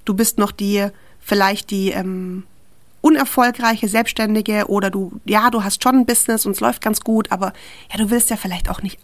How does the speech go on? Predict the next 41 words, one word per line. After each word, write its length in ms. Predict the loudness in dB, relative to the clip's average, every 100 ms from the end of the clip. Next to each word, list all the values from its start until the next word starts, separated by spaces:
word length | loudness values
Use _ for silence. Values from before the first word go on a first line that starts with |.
| -12
pass 160 | -10 -6
mal 100 | -4
auf, 220 | -4 -4
du 120 | -2
willst 220 | -2 -2
vielleicht 300 | -4 -10 -10
auch 80 | -10
nicht 160 | -10 -10
eine 180 | -10
von 240 | -10 -10 -6
denen 280 | -4 -2 -4
sein, 320 | -6 -14 -16 -18 -20 -20 -20 -20 -20 -20 -20 -8
die 60 | -4
irgendwie 220 | -2 2
rumläuft 540 | 6 6 6 4 2
mit 80 | -4
der 80 | -4
Gucci-Tasche 640 | -6 -6 -6 -4 -4 -4
und 120 | -6
so. 100 | -4
Ich 80 | -4
meine, 120 | -4
das 80 | -4
mache 140 | -6 -4
ich 80 |
auch 80 | 0
nicht, 220 | 0 -2 -8 -20 -16 -6
weil 140 | -4
ich 100 | -2
mir 80 | -4
nicht 160 | -4 -4
viel 140 | -6
aus 240 | -6 -6
Handtaschen 400 | -8 -6 -4 -4
mache. 340 | -4 -4 -6 -6 -12 -20 -20 -12 -4
Aber 320 | 0 0 -2 -6 -20 -20 -20 -20 -16
da 100 | -8
steckt 360 | -4 -2 -4 -4
ganz 340 | 2 2 2
viel 300 | 0 0 0
drin, 540 | 0 0 2 2 0